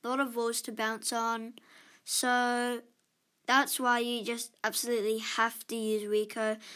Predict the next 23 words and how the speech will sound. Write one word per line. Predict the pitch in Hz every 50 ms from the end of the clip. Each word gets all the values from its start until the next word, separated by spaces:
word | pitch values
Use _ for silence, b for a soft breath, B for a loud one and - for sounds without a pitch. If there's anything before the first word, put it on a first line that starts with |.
| B B
and | B - 220 208
Bouncy | 196 208 208 196 - - 214 214
Castle, | - 208 202 208 214 - 208 208
because | 196 208 202 - 247 226 220 220 214 220 - B B B B B B B B B B B -
there'll | - 262 269 277
be | 262 311 311
a | 311
lot, | 294 254 247 240 240 - - _ _ -
a | 226 226
lot | 226 220 226 240 240 254 269 - - -
of | - 226 220 220 -
tanks | - - - 214 214 233 - - - - - - - - -
in | 214 226 220 214 214 220
Cavern | 220 - 233 226 214 220 220
Churn, | 220 - 247 220 220 220 226 226 240 - B B B B B B _ - -
so | - 254
you | 240 247
have | 247 254 262 269
to | -
be | 240 254 262 254
prepared | 247 254 220 - 254 220 214 208 214 -
to | 220
heal | 214 - - 220 220 220 220 220 233 240